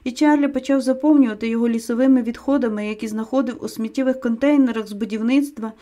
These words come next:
і сусідських купах сміття. На кілька місяців він став одержимий цією справою, щоранку переробляв та розширював свій форт швейцарської сім'ї Робінзонів. Форт був ж три поверхи завишки, якщо не рахувати воронячого гнізда.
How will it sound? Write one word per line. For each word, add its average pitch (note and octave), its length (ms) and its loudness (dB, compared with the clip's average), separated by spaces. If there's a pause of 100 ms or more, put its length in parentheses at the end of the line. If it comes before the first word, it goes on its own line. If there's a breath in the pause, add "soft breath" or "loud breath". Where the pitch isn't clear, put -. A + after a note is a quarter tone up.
(260 soft breath)
і C4 80 0
сусідських D#4+ 680 2
купах A#3+ 340 -6
сміття. G#3 560 -10 (520 soft breath)
На C4+ 120 4
кілька D#4 340 2
місяців E4 480 0
він A#3+ 80 -2
став D4 340 0
одержимий C4+ 540 4
цією A#3 320 -4
справою, C4 560 2
щоранку D4 520 4
переробляв B3+ 720 2
та A#3+ 100 -2
розширював A#3+ 600 0
свій A3+ 220 -4
форт C#4 380 -2
швейцарської A#3 680 -4
сім'ї B3 380 0
Робінзонів. G#3 840 0 (720 soft breath)
Форт G#4+ 340 0
був E4+ 400 4
ж D#4 280 2
три E4 140 0
поверхи D4 480 2
завишки, A3 600 -4
якщо A3 260 -4
не A#3 120 0
рахувати A#3+ 500 -2
воронячого A#3 680 0
гнізда. G#3 600 -8